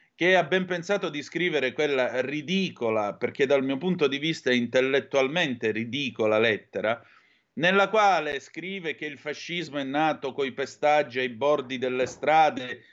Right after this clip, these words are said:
nell'indifferenza della gente. Signora, noi non usciamo da una guerra mondiale, non abbiamo una vittoria mutilata,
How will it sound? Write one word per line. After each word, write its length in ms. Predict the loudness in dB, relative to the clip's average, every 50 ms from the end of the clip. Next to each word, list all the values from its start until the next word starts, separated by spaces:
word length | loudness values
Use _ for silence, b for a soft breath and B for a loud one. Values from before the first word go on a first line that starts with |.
| B B B B
nell'indifferenza 880 | -4 -4 -2 -2 -2 -2 -4 -4 -4 -2 0 0 0 0 0 -2 -4 -2
della 200 | 0 0 -2 -2
gente. 680 | 0 0 0 0 -2 -4 -6 -8 -10 -10 -12 -20 _
Signora, 600 | _ -12 -8 -4 0 2 4 4 4 4 4 2
noi 260 | 2 0 0 0 0
non 120 | -2 -4 -4
usciamo 540 | -6 -8 -6 -2 0 0 0 0 -2 -6 -8
da 140 | -8 -8
una 160 | -8 -8 -10 -8
guerra 320 | -8 -6 -4 -2 -2 -4
mondiale, 720 | -4 -6 -8 -6 -4 -2 0 0 -2 -2 -6 -10 -14 b b b b b
non 200 | b -4 -2 0
abbiamo 480 | 0 0 0 2 2 2 2 2 0 -4
una 160 | -6 -6 -8
vittoria 440 | -8 -10 -12 -10 -8 -6 -4 -4 -4
mutilata, 760 | -6 -6 -10 -10 -8 -4 -2 0 0 -2 -2 -6 -10 -10 b